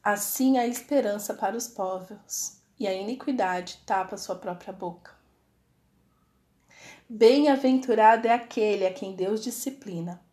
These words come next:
Portanto, não despreze a disciplina do Todo-Poderoso.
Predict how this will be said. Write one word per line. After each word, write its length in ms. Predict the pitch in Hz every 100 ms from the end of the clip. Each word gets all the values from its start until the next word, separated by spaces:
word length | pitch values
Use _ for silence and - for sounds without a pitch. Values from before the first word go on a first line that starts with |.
| _
Portanto, 800 | - 233 233 - 208 214 208 190 180
não 200 | 196 208
despreze 720 | 208 214 - - 202 226 240
a 40 | 214
disciplina 600 | 220 - - 190 180 175
do 120 | 185
Todo-Poderoso. 1040 | - 180 175 - 175 175 175 - - -